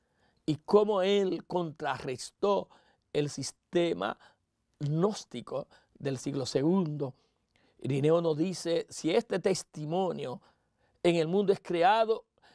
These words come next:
el mundo creado es conocible, el mundo creado es conocible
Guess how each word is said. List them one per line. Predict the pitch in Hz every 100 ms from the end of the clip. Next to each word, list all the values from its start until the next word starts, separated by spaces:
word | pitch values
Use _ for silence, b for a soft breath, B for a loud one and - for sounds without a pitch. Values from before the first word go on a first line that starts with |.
| b
el | - 156
mundo | 180 220
creado | - 185 185 196
es | 196
conocible, | - 214 220 226 240 254 - 277 214 160 139
el | 156
mundo | 165 196 202
creado | 220 208 202
es | 220
conocible | 214 233 262 - - 349 277 262 311